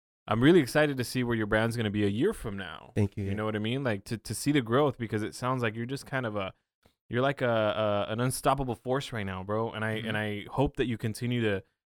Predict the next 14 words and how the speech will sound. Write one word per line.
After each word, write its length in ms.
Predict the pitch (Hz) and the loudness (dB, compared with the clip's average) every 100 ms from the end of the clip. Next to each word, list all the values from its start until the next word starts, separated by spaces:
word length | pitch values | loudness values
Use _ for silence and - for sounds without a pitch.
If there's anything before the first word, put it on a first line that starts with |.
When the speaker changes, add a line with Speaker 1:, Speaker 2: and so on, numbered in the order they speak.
| _ | _
Speaker 1:
to 100 | 110 | -6
stay 340 | - - 120 | -2 2 2
in 120 | 131 117 | 2 0
that, 240 | 107 98 - - | -2 -4 -10 -8
you 80 | |
know, 360 | 107 98 95 92 | -6 -4 -6 -8
in 80 | 110 | -8
that 140 | 104 98 | -6 -6
mentality 500 | 101 - 117 117 107 | -8 -2 -2 0 -4
and 100 | 98 | -6
keep 180 | 123 120 | -8 -4
that 160 | 110 | -2
energy 340 | 110 123 117 107 | -2 -2 -4 -4
there, 240 | 95 95 | -4 -6